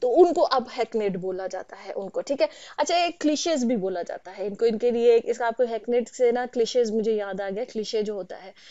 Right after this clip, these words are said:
अ, वो भी इसी में समझे कि क्लिशे का मतलब ये होता है कि जो हम बातें सिर्फ कहने के लिए कह देते हैं, हम ओरिजिनली उनको मीन नहीं करते हैं।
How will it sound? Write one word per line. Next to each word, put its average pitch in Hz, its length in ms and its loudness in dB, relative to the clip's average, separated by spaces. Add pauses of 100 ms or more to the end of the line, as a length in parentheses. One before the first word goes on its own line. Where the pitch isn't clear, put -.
(240)
अ, 220 240 -6
वो 269 160 2
भी 294 260 2
इसी 277 300 -2
में 269 100 0
समझे 247 220 2
कि 262 140 0
क्लिशे 262 340 2
का 269 80 2
मतलब 262 280 2
ये 262 120 4
होता 254 160 6
है 247 60 -2
कि 262 60 4
जो 254 180 4
हम 247 240 -2
बातें 226 220 -2
सिर्फ 294 240 -8
कहने 247 320 2
के 254 120 -2
लिए 247 140 2
कह 220 180 -6
देते 196 260 -4
हैं, 185 200 -18 (160)
हम 226 120 -2
ओरिजिनली 247 580 4
उनको 247 240 2
मीन 233 280 2
नहीं 240 240 2
करते 185 300 -8
हैं। 151 220 -16